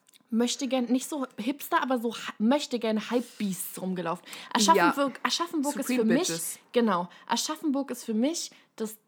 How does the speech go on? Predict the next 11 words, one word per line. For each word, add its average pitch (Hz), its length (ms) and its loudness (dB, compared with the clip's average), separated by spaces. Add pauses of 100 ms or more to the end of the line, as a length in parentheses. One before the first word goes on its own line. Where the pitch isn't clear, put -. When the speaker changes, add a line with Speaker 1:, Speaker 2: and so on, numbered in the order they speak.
Speaker 1:
Zen-, 294 400 -2
das 220 240 -8
Zentrum 262 600 -2 (220)
der 214 360 0 (240)
Teenie-Hype-Beasts. 277 1600 -2
Speaker 2:
Ja. 185 400 -6
Speaker 1:
Für 277 180 -2
immer. 196 400 0 (240)
Speaker 2:
Ja. 185 120 -6
Speaker 1:
Und 226 80 2
das, 247 100 0